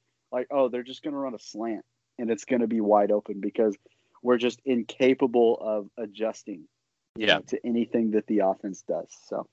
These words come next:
Speaker 1: um, fortunately,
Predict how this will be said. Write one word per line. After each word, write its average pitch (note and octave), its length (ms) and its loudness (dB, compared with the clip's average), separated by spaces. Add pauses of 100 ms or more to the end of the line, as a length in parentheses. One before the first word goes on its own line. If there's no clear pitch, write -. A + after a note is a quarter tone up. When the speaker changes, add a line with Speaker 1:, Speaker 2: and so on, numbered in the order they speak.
(840)
Speaker 1:
um, B2+ 600 6 (640)
fortunately, D3+ 720 4